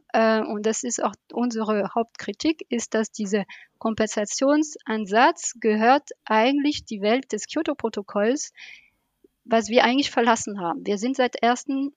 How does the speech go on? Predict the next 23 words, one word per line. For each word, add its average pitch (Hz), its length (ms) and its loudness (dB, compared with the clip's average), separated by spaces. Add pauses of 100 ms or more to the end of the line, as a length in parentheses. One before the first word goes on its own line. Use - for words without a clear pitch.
Januar 226 540 2
einundzwanzig 226 840 -4
in 214 160 -8
Welt 214 260 0
von 214 200 -4
Pariser 214 440 -2
Abkommen 262 580 0 (460)
angekommen. 269 680 0 (880)
Und 220 140 0
da 214 100 6
spielt 302 480 4
Kompensation 226 920 0
keine 220 340 0
Rolle. 262 280 8 (180)
Das - 280 -4
war 220 140 6
jetzt 214 260 2
für 214 100 -6
die 196 120 -4
verpflichtenden 285 960 0
Märkte. 302 560 4 (680)
Auf, 226 360 6 (120)
ähm, 220 360 -2